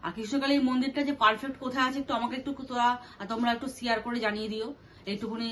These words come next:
আহ, কমেন্টে জানিয়ে দিও মন্দিরটা পারফেক্ট কোথায় আছে। আমি তো ঠিক জানি না, আহ, যাইনি।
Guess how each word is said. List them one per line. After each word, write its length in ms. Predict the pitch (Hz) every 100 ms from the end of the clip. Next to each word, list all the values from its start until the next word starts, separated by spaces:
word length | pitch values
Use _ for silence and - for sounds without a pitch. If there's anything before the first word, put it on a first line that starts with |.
| 220
আহ, 340 | 185 185 190 -
কমেন্টে 340 | 214 233 226
জানিয়ে 220 | 220 214
দিও 160 | 208 226
মন্দিরটা 360 | 220 208 220 233 -
পারফেক্ট 340 | 208 208 254
কোথায় 260 | 233 202 196
আছে। 260 | 160 170 139 - - -
আমি 160 | 180 202
তো 60 | 233 254
ঠিক 120 | 247 - 180 190 175 156 131 185
জানি 240 | 196 226
না, 140 | 320 220 151 - - - -
আহ, 380 | 180 185 185 185
যাইনি। 400 | 185 240 277 277